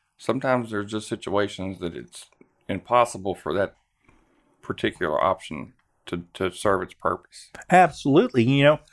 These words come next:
Speaker 2: and, and so, you know, when I,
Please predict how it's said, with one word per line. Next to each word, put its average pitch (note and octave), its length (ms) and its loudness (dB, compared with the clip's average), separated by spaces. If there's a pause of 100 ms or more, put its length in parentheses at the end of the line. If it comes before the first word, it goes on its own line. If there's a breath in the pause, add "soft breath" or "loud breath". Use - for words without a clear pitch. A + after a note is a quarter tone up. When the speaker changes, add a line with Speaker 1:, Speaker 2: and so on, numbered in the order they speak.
(320 loud breath)
Speaker 2:
and, C#3 480 8
and B2+ 520 6
so, B2 600 6 (180)
you C3 200 0
know, B2+ 100 8
when C3 180 6
I, B2+ 140 8